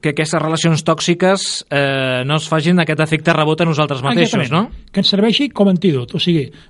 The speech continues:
Speaker 2: adonant-nos de que són relacions tòxiques que moltes vegades no ens adonem i tornem a caure, i després utilitzar aquell com el mestre espiritual. Eh? Com aquella persona que en un moment donat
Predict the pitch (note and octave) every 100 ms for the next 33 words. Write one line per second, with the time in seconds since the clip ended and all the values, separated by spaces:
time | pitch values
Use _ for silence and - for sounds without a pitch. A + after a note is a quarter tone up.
0 | _ - D3+ D3 A#3 G#3 D3 C3+ B2+ F3+
1 | F3+ E3 E3 D#3+ - F#3+ D#3 C#3+ - C3+
2 | F3+ G3 C#3 C3 D#3 E3 C3 A#2+ E3 C3
3 | C3+ C3 D#3+ D#3 D#3 C#3 A2+ C3+ F3+ A3
4 | G#3+ G3+ - _ _ _ F#3+ E3 A3 F3+
5 | D#3 F3 C3+ G3 F3 G#3 G3+ - - F3+
6 | F#3+ G#3 F#3+ A#3 - G#3 F#3 B2+ F#2+ -
7 | _ _ _ _ _ _ _ G3+ - -
8 | F3+ D#3 F#3 F#3 G3 - G3 A3+ G#3+ -
9 | E3+ E3+ F3+ F#3+ G3+ F3 F3+ E3+ A3+